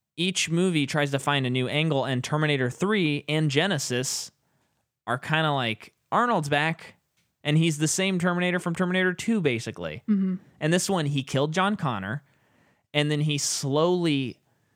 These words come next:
Speaker 2: Over twenty years or so.
Speaker 1: like, grew a conscience, basically.
Speaker 2: Mm-hmm. He, uh, ba-, as much as a robot can,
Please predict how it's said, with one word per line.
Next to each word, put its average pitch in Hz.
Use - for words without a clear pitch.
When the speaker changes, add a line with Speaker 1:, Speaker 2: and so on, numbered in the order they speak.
Speaker 2:
Over 214
twenty 220
years 190
or 151
so. -
Speaker 1:
like, 135
grew 135
a 127
conscience, 127
basically. 120
Speaker 2:
Mm-hmm. 208
He, 226
uh, 190
ba-, 233
as 233
much 254
as 254
a 233
robot 214
can, 247